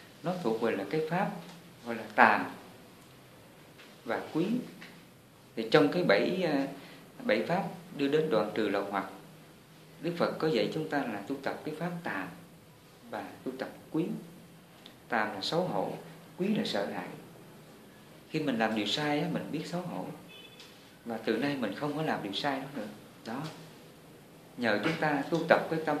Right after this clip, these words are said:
tàm quý này <coughs> mà chúng ta được cái nhân làm người. Từ nay là chúng ta sẽ tu tập hướng đến giải thoát. Không còn bị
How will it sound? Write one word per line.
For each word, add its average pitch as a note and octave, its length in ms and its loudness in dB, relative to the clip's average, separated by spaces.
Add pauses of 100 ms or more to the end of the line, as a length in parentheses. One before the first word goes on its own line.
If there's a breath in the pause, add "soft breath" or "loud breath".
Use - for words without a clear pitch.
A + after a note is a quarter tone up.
tàm A2 140 2 (100)
quý F3 180 2
này G#2+ 180 0 (400)
<coughs> - 320 0
mà G2+ 400 4
chúng D3+ 100 -2
ta D3 280 2 (680)
được A#2+ 180 4
cái F3 80 2
nhân E3 200 4
làm G#2+ 200 4
người. G2 160 0 (1900)
Từ A#2+ 120 4
nay C#3 180 4
là G#2 220 0
chúng D3+ 120 -2
ta C#3+ 200 0
sẽ B2 160 -2
tu - 260 0
tập G2+ 260 -2
hướng D#3 120 -2
đến F3 160 2
giải F#2+ 240 0
thoát. D#3+ 140 -4 (720)
Không F#2+ 200 0
còn G2+ 240 2
bị G2 140 0